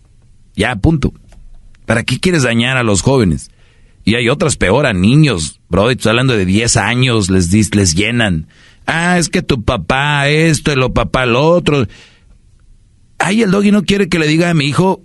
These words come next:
lo que yo quiero decirle. ¿Pa qué? ¿Pa que no se entere que su papá era esto y lo otro y lo otro?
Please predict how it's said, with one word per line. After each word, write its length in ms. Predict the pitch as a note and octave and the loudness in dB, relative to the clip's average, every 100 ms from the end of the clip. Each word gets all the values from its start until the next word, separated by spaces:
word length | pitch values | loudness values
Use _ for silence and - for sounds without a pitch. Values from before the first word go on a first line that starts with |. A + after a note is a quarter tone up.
| - | -4
lo 280 | C3 B2+ A#2 | -2 -2 -2
que 140 | B2 | -2
yo 120 | C3+ | -2
quiero 200 | C3 E3 | -2 0
decirle. 540 | C3+ G2+ B2 D3 G3+ - - - - | 0 0 0 0 -2 -4 -12 -14 -8
¿Pa 120 | B2+ | -4
qué? 200 | E3+ D3+ | -4 -4
¿Pa 120 | - | -4
que 120 | A#2+ | -2
no 80 | C#3 | -2
se 80 | D#3+ | -2
entere 260 | B2+ D#3 | 0 -2
que 100 | C3+ | 0
su 100 | A#2+ | 0
papá 260 | A#2+ G#2 C3 | 0 -2 -2
era 140 | C3 | 0
esto 160 | C3+ A2+ | 0 0
y 60 | A#2+ | 0
lo 80 | |
otro 160 | C3 A#2 | 0 -2
y 40 | |
lo 80 | G#2+ | -2
otro? 300 | B2+ E3 F#3+ | -2 -2 -4